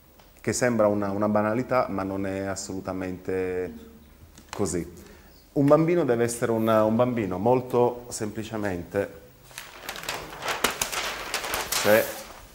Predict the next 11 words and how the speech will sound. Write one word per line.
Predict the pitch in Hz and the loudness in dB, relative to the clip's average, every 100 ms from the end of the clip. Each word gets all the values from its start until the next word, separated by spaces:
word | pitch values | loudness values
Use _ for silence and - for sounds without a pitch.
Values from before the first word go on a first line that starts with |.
| - - - - - - - - - - - - - - - - - - - - | -20 -20 -16 -16 -16 -20 -20 -20 -20 -20 -20 -20 -20 -20 -20 -20 -20 -20 -20 -4
questa | 98 104 - 92 92 - - - - - | -2 -2 -2 0 0 -4 -18 -20 -20 -10
è | 101 98 - - - - | -4 -4 -6 -20 -20 -18
occhio | - 95 - 95 | -8 -8 -6 -8
e | |
croce, | 101 98 101 - 95 95 - - - - - - - _ _ _ _ - - _ - _ - - - - | -4 -4 -4 -6 -8 -8 -10 -20 -20 -20 -20 -20 -20 _ _ _ _ -20 -20 _ -20 _ -20 -20 -20 -6
la | 98 | -2
proporzione | 95 107 110 104 120 107 98 | -2 0 -2 -2 -2 0 0
di, | 95 92 92 90 90 87 - - - - - _ _ - | -2 -4 -2 -4 -4 -6 -10 -20 -20 -20 -20 _ _ -10
di | 98 | -4
un | 107 | -2
adulto, | 113 104 104 - 107 - - | 0 -2 -4 0 0 0 -14